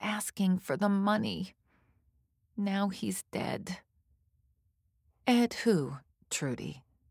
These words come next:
Trudy shook her head. "Ed?"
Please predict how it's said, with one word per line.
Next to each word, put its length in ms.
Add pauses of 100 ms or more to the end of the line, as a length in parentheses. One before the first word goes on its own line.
(760)
Trudy 380
shook 260
her 140
head. 420 (1300)
"Ed?" 560